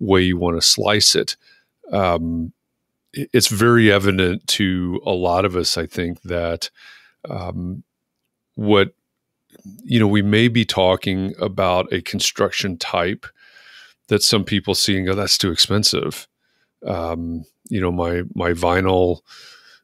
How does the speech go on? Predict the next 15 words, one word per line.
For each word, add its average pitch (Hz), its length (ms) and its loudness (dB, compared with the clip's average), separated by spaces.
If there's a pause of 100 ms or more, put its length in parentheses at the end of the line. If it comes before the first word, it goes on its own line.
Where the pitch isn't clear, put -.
(140)
siding 95 680 2
clad 95 580 2 (640)
builder 98 580 2
home 98 540 2
was 90 540 -2
X - 280 0
number 98 260 0
of 85 100 -2
dollars. 90 480 2
And 87 80 -2
what 90 160 0
you're 110 140 -2
talking 90 380 -4
about 85 320 -2
is, 95 520 0